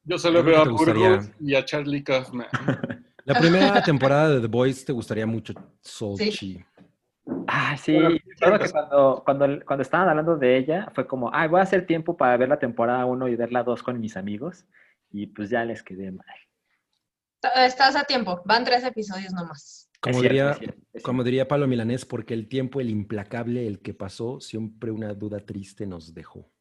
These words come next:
Speaker 2: <laughs> Una, una huella triste nos dejó.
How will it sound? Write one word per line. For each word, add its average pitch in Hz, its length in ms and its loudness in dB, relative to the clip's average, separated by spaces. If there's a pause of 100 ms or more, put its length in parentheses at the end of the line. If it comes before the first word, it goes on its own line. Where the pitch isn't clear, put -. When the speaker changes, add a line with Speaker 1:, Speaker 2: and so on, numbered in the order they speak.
(220)
Speaker 2:
<laughs> - 560 -16 (1000)
Una, 147 340 -2
una 170 160 0
huella 135 340 -4
triste - 300 -18
nos - 180 -20
dejó. 90 180 -20